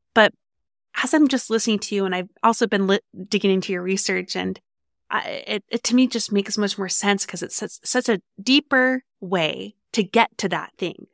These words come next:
that you wanted. So it's not like you're saying goodbye to that. You're just doing it in a deeper and more different way.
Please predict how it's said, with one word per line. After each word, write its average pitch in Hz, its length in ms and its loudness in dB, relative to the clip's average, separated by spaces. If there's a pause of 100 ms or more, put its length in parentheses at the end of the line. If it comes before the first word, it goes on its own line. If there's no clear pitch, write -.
(120)
that 185 160 -4
you 175 140 -2
wanted. 165 500 -8 (760)
So - 120 2
it's 226 100 2
not 254 120 0
like 254 100 -4
you're 208 200 4
saying 226 320 2
goodbye 208 420 0
to 220 140 -4
that. - 280 -6 (140)
You're 208 100 -2
just 202 260 -4
doing 208 300 2
it 175 140 -6
in 175 80 -2
a 170 80 -2
deeper 185 400 -6
and 175 260 -6
more 160 160 -4
different - 400 -12
way. - 300 -16